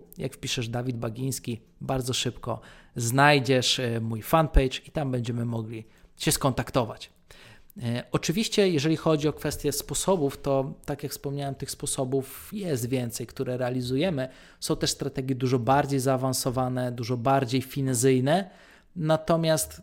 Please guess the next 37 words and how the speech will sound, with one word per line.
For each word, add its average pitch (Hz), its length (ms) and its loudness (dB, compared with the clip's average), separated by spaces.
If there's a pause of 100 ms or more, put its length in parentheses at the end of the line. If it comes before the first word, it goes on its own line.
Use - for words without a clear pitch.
(140)
takie 156 260 2
strategie 139 640 0
warto 147 520 6
już 131 220 -2
jednak 123 480 -4 (120)
delegować 127 600 0
komuś, 131 340 -4
kto - 140 -10
ma 117 120 -4
dużo 117 220 -6
wprawy 127 380 -2
w 120 40 -2
ich 113 80 -8
wdrażaniu. 120 600 -6 (640)
I 139 600 4
poza 170 240 4
tymi 156 260 0
strategiami 135 760 0
my, 143 460 4
na 127 80 -8
przykład - 300 -12
jako 117 460 -4
agencja 131 420 -2
marketingowa 120 720 -4
Social 123 380 -4
Elite 123 240 -4
P - 140 -4
L, 156 220 6 (460)
e, 131 140 -2
możemy 139 460 2
tutaj - 240 -2
zaproponować 120 840 -4
sporo 127 480 2
fajnych, 117 380 -4
ciekawych 113 600 -8
rozwiązań. 127 520 4
Więc 180 300 -2